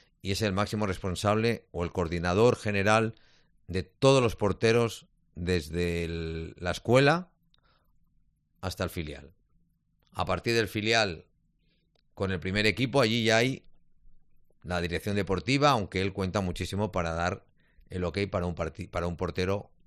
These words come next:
para fichar un portero o no fichar un portero. Luego que se le haga caso o no se le haga caso como el faraón,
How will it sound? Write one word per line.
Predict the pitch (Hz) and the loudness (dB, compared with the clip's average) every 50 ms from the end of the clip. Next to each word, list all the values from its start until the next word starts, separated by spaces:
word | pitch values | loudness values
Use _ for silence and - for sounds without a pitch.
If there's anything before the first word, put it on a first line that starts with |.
| - - - - _ | -20 -20 -20 -20 _
para | - 87 82 | -8 -8 -6
fichar | 80 82 - 90 90 | -6 -6 -4 -4 -4
un | 90 82 | -4 -4
portero | - 90 82 - 95 95 98 | -4 -6 -6 -4 -2 -2 -2
o | 92 | -2
no | 87 82 | -4 -6
fichar | - 80 - - 78 | -8 -8 -8 -8 -8
un | 78 76 | -8 -10
portero. | 73 78 73 76 - 67 - - - - _ _ _ _ _ _ - _ - - | -14 -16 -18 -18 -18 -20 -20 -20 -20 -20 _ _ _ _ _ _ -20 _ -14 -2
Luego | - 123 135 147 147 | 4 6 6 8 6
que | 127 | 6
se | - 113 | 4 4
le | 98 101 | 4 4
haga | 110 117 110 | 4 4 4
caso | - 120 113 - 101 | 4 2 2 2 2
o | |
no | 95 95 | 0 0
se | - 101 | 0 0
le | 95 | 0
haga | 95 95 90 | 0 0 0
caso | - 120 - - 90 | 0 0 0 -2 -6
como | - 82 78 80 80 80 78 78 - _ - - - _ - | -6 -6 -8 -6 -6 -8 -8 -10 -12 _ -20 -20 -20 _ -8
el | - 95 92 | -6 -6 -4
faraón, | - 101 92 92 92 107 131 139 160 175 180 | 0 0 2 4 6 6 4 4 2 -2 -6